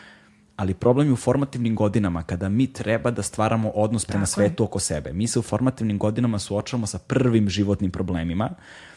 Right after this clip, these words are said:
Speaker 1: u kojima mi treba da naletimo na problem. Treba da se osetimo, treba da osetimo da nam je teško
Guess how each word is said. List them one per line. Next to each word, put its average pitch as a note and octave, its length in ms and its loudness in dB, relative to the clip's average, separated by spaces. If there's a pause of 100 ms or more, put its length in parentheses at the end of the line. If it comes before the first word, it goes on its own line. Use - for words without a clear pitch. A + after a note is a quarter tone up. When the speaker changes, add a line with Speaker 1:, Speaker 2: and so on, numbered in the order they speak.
(220)
Speaker 1:
u G#2+ 100 -6
kojima A#2 580 0
mi A#2+ 120 0
treba B2 420 4
da G#2+ 120 2
naletimo F#2+ 420 0
na E2 100 -4
problem. D2+ 400 -6 (160)
Treba A#2+ 440 0
da A#2 120 0
se G#2+ 180 2
osetimo, G#2 720 2 (300)
treba B2 200 4
da A2 100 4
osetimo A#2+ 400 2
da G2+ 100 0
nam G2 160 0
je F#2 80 -2
teško - 600 0